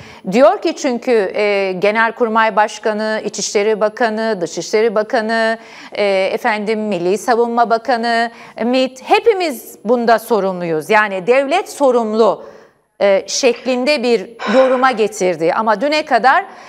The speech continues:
Speaker 2: e, her şeyden kendisi sorumluydu. Şahsım devletiydi. Hatta, e,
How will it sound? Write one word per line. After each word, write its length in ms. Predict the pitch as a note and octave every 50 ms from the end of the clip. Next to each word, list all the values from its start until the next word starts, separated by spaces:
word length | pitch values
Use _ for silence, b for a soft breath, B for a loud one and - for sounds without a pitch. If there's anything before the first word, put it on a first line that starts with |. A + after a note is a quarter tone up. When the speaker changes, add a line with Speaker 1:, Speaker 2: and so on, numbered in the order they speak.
| B B B -
Speaker 2:
e, 320 | A#3+ A#3+ A#3 A#3 A#3 G#3 -
her 260 | - A3+ C#4+ C#4+ D4
şeyden 500 | E4 - - C#4+ A3+ A3 A3+ C4+ F4 G4+
kendisi 540 | - - F4 D4+ D4+ D#4 D4+ D#4 - - -
sorumluydu. 1000 | D4+ - D#4 C4 A3 F#3+ F3 E3+ E3 D#3+ E3 D#3 C#3+ D3+ G#3 C4+ F4 F#4+ - - -
Şahsım 540 | G#3+ - D4 C4 C4+ C4+ - D#4 D#4 D4+ C#4+
devletiydi. 720 | C4 A#3 G#3 F#3 F#3 D#3 - - F#3 E3 D#3 - G#3+ C#4 E4+ B B B B B B B B
Hatta, 640 | - - G#4 G#4+ G#4 - - D4 C4+ D4 F4+ G#4 G#4 - - - -
e, 420 | G#3+ A3 A3+ A3+ A3+ A3+ A3+ A3